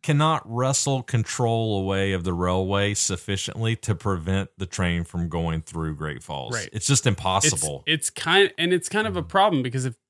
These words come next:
Speaker 2: that's the preamble to the rest of the game, every game, like, that's boring
Speaker 1: Yeah.
Speaker 2: and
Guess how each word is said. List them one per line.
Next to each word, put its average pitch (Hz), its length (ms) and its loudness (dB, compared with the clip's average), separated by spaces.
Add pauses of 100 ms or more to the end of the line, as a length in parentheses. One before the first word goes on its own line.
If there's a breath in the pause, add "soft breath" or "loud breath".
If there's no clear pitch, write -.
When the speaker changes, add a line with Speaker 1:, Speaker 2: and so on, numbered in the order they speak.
Speaker 2:
that's 147 440 2
the 135 140 -6 (220)
preamble 135 520 -2
to 135 160 -6
the 127 160 -4
rest 123 400 -4
of 131 100 -4
the 123 80 -4
game, 127 540 -2 (320)
every 156 440 6
game, 143 440 2
like, 135 240 0
that's 156 380 2 (260)
boring 135 580 -2
Speaker 1:
Yeah. 87 460 0
Speaker 2:
and 135 300 0